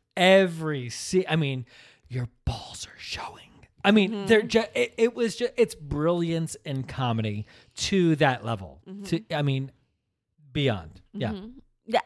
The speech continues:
Speaker 2: it's really hard to pick. I mean, there's a whole, you know, if you think about S N L in the sixties and seventies, and
Speaker 1: Yeah, of
Speaker 2: we were
Speaker 1: course.
Speaker 2: just showing our kids Mister Robinson's Neighborhood
Speaker 1: Yes. <laughs>
Speaker 2: and, you know,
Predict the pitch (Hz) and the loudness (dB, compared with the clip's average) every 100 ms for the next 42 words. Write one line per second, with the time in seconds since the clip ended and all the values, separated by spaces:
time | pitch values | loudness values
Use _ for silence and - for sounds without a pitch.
0 | - 226 226 185 170 226 214 151 143 156 | -2 -4 -4 -4 -2 0 0 -2 -2 -2
1 | 165 147 - - - 151 - 143 151 151 | -2 -4 -8 -12 -8 -8 -8 -10 -8 -8
2 | 160 156 165 165 - - 190 185 180 170 | -6 -4 -4 -6 -8 -6 -4 -2 -2 -2
3 | 190 170 165 - 202 202 190 175 - - | -2 -2 -4 -8 -8 -2 -2 -2 -6 -20
4 | - _ _ _ - 185 - 180 160 151 | -20 _ _ _ -8 -6 -4 -4 -4 -4
5 | 170 165 160 160 - 180 - 160 165 156 | -4 -6 -8 -10 -10 -14 -10 -6 -6 -6
6 | 165 156 160 160 156 165 160 160 165 160 | -8 -8 -8 -6 -6 -6 -6 -8 -8 -6
7 | 202 170 170 202 208 202 - 226 - - | -4 -4 -4 0 2 2 2 2 0 -2
8 | 208 190 175 156 - 170 156 147 - - | 0 0 -4 -6 -6 -6 -6 -8 -14 -16
9 | _ - _ _ _ _ _ _ 175 160 | _ -20 _ _ _ _ _ _ -8 -8
10 | - 156 143 156 160 190 190 220 254 220 | -6 -4 -2 -4 -6 -6 -6 -6 -6 -4
11 | 214 247 208 190 151 120 - - 185 180 | -4 -4 -2 0 2 2 0 0 0 -2
12 | 180 165 175 220 214 185 | -2 -4 -4 -2 0 -2